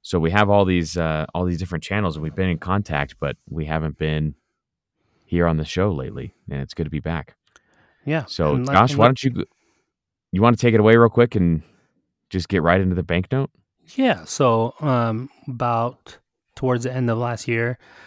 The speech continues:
Speaker 2: um, we came into conversation with one of our good friends, Trevor Rayleigh, about potentially just doing, continuing to do a few things differently as it pertains to, um, you know, what we've already done with the podcast and,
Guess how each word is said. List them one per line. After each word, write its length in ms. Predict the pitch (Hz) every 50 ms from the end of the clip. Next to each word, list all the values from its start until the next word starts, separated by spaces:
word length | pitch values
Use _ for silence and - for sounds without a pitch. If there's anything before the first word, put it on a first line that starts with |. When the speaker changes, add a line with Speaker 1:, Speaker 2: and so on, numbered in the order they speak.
| - - _
Speaker 2:
um, 300 | - 123 117 117 110 110
we 120 | 113 113 117
came 280 | 113 - - 123 120
into 280 | 120 123 113 - 120 117
conversation 720 | - - - 117 117 117 110 - 120 113 - - 127 123
with 120 | 123 120 113
one 140 | 113 117 117
of 60 | 113
our 100 | 113 110
good 160 | - 120 113
friends, 320 | - - 123 117 113 107
Trevor 320 | - - - 120 117 117 117
Rayleigh, 360 | 113 113 113 117 127 135 135 - _ _ - - - - - _ -
about 340 | 123 113 117 110 110 - _ _ _ _ _
potentially 760 | - 110 - - - 117 117 113 - 123 120 117 113 110 104
just 260 | - - 131 - - - _
doing, 520 | - 131 127 131 131 123 127 123 120 120 120 -
continuing 500 | - 139 135 120 160 156 170 165 156 143
to 100 | - 127
do 440 | 113 110 117 117 117 117 113 117 113 - _ _ _ _ _ _ _ _ _ _
a 60 | -
few 240 | 117 - - 135 127
things 300 | 117 - 120 117 117 104
differently 480 | 107 113 107 - 120 110 107 110 113 110
as 180 | 107 107 104
it 80 | - -
pertains 580 | - 113 101 - - 110 107 107 107 101 - -
to, 360 | - - 113 107 107 107 104 - _ _ _ _ _ _ _ _ _
um, 460 | - 127 120 117 117 113 113 113 104 - _ _ _ _ _ _ _ _ _ _
you 80 | 170 151
know, 100 | 123 101
what 240 | 98 104 113 117 - _
we've 160 | 131 123 117
already 240 | 120 113 110 110 110
done 140 | 107 120 117
with 80 | 117 113
the 80 | 110
podcast 580 | - 120 113 110 - - 117 113 120 - - -
and, 480 | 117 110 107 107 110 113 113 120 143